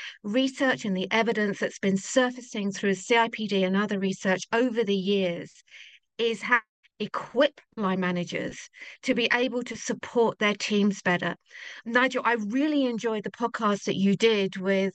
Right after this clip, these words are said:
uh, colleagues on the role of line managers and how we're, you know, that, that, that the kind of pressures that line managers are under. It was, it was so powerful.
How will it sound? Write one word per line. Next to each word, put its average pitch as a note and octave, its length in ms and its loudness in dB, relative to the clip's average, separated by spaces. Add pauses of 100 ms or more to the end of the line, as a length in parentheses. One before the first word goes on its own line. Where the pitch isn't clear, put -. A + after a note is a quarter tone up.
uh, F#3+ 340 2
colleagues G3+ 640 -2
on G3 380 2
the G3 120 -2
role A3 300 0
of G3 140 -4
line F#3 200 -2
managers F#3+ 560 -2
and G3 140 0
how G3 160 0
we're, G3 200 2 (500)
you A3+ 140 0
know, G3 100 6
that, - 180 0
that, A3+ 160 0
that G#3 240 -8
the G#3 240 0
kind A3+ 180 -6
of - 100 -4
pressures B3 580 2
that - 160 -6
line G3+ 240 2
managers G3+ 420 -2
are F#3 160 -2
under. G3+ 500 0
It B3 120 0
was, B3 200 2 (220)
it B3 140 -6
was A3 160 -8
so C#4 560 2
powerful. A#3 680 -6